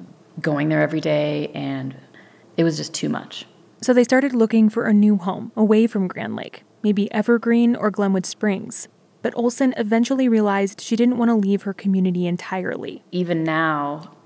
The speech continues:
Speaker 1: in the last three days, I've had three other gals who are my friends reach out. And as we come upon this anniversary, just very full of, um,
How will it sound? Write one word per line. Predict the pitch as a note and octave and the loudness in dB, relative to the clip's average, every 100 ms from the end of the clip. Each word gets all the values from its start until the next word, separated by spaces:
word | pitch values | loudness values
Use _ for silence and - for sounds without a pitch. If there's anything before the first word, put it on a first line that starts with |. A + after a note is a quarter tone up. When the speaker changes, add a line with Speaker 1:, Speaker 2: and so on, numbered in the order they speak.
| _ | _
Speaker 1:
in | E3+ D#3 | -8 -6
the | |
last | D#3 D#3 D#3 - | -6 -6 -10 -16
three | F3 E3+ E3 | -10 -8 -4
days, | D#3 D3+ C#3+ D3 | -6 -6 -8 -10
I've | D#3+ D3 | -14 -12
had | D3+ C#3+ C#3+ - _ _ _ _ | -12 -12 -14 -20 _ _ _ _
three | - E3 E3+ E3 D#3 D3+ - - - | -16 -6 -2 -2 -4 -8 -14 -18 -10
other | D3+ D3+ D3 D#3 - _ | -6 -6 -8 -10 -18 _
gals | D#3 C#3+ C#3+ D3 | -10 -8 -8 -10
who | D#3 D3+ | -12 -10
are | C#3+ | -10
my | D3 C#3+ | -10 -12
friends | - D#3 D3 D3 - | -10 -8 -8 -10 -10
reach | D3+ D#3 - | -10 -10 -10
out. | D3 D3 - - _ - - _ _ _ _ _ _ _ | -8 -8 -10 -18 _ -20 -20 _ _ _ _ _ _ _
And | D#3+ C#3+ C#3+ C#3 - _ _ _ - | -10 -10 -12 -14 -20 _ _ _ 0
as | D#3+ D3+ | 0 0
we | |
come | D#3 D#3 | -6 -6
upon | D3+ D#3 D3+ | -6 -6 -6
this | D3+ D#3 | -8 -8
anniversary, | D3 C#3 D#3 D#3 D3+ C3 C3 C3 _ | -10 -6 -6 -6 -12 -12 -14 -16 _
just | D3 C#3+ - - _ _ _ | -14 -12 -16 -20 _ _ _
very | D#3+ E3 D#3+ D#3+ D#3 D#3+ - - | -4 -2 0 -2 -4 -6 -14 -20
full | - F#3 E3+ D#3+ | -4 2 4 4
of, | D#3 D#3 D3+ | 2 0 -4
um, | C#3 C#3 | -8 -10